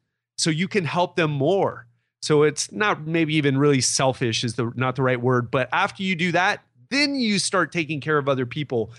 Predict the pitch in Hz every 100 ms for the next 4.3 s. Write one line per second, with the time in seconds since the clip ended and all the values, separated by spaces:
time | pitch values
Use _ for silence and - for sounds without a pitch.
0 | - _ 143 143 165 196 - 175 190 151
1 | 127 147 185 - - 214 220 202 202 180
2 | 151 123 110 135 165 196 185 - 131 127
3 | 123 123 123 139 156 165 135 139 160 -
4 | 170 160